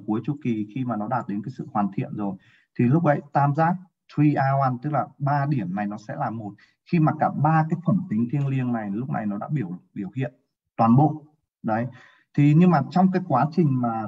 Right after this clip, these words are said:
tiến hóa thì chúng ta thấy đó là sự, sự tiến hóa ở đây là trong không gian và thời gian, cho nên là nó sẽ theo từng cái chu kỳ. Ví dụ như bây giờ là chúng ta xét đến cái chu kỳ phát triển của cái thái, thái dương hệ này, thì chúng ta mới đi qua cái thái dương hệ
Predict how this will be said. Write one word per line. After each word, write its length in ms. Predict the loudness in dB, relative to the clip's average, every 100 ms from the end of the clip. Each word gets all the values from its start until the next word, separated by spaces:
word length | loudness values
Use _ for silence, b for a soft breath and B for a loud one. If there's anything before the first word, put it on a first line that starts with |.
| -6
tiến 160 | -6 -4
hóa 280 | -4 -4 -6
thì 60 | -8
chúng 140 | -8
ta 180 | -6 -8 -8
thấy 200 | -8 -8
đó 160 | -6
là 220 | -4 -4 -4 b _ _
sự, 180 | -16 -12
sự 100 | -12 -4
tiến 140 | -2
hóa 180 | 0 0
ở 60 | -4
đây 120 | -4
là 80 | -6 -6
trong 200 | -6 -6
không 300 | -4 -4 0
gian 240 | 0 0
và 80 | -2 -6
thời 160 | -8
gian, 280 | -4 -2 -2 -6 _ _ -4
cho 60 | -2
nên 200 | 0 0
là 80 | -2
nó 140 | -2 -4
sẽ 80 | -12 -6
theo 180 | -6 -4
từng 200 | 0 -2 -2
cái 80 | -6
chu 140 | -6 -4 -2
kỳ. 200 | -2 -2 _ _ _
Ví 140 | 2 4
dụ 120 | 4
như 160 | 4
bây 140 | 2 2
giờ 180 | 2 0
là 100 | -2
chúng 140 | -6 -4
ta 80 | -6 -6
xét 140 | -8 -6
đến 160 | -8 -8
cái 100 | -6
chu 120 | -6 -4
kỳ 80 | -6 -6
phát 100 | -8 -4
triển 200 | -4 -4 -6
của 200 | -8 -10
cái 80 | -16
thái, 240 | -10 -8 -6 -8 -12 _ _
thái 120 | -4
dương 160 | 0 2
hệ 140 | 2
này, 260 | 2 -2 -2 -8 B -8
thì 60 | -2
chúng 140 | 0
ta 180 | 2 2
mới 160 | 2 2
đi 180 | 2 2
qua 200 | 0 -2
cái 80 | -6 -10
thái 120 | -8
dương 180 | -6 -4
hệ 160 | -6